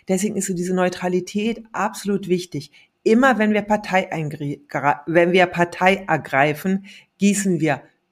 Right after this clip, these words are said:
Öl ins Feuer des Geschwisterstreits. Ja, also das kannst du eigentlich schon mal so, äh, als Leitlinie schreiben. Will ich mehr Streit, ergreife ich Partei. Will ich weniger Streit,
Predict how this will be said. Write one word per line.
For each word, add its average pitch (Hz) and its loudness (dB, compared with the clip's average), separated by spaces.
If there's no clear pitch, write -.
Öl 214 6
ins 165 -6
Feuer 175 4
des 160 -4
Geschwisterstreits. 147 -8
Ja, 180 2
also 202 4
das 214 2
kannst 240 2
du 185 -2
eigentlich 214 -6
schon 208 -6
mal 202 2
so, 208 2
äh, 180 -2
als 185 0
Leitlinie 185 2
schreiben. 196 2
Will 220 4
ich 240 0
mehr 202 4
Streit, 180 2
ergreife 175 4
ich 175 -4
Partei. 156 0
Will 180 4
ich 175 2
weniger 220 2
Streit, 185 -2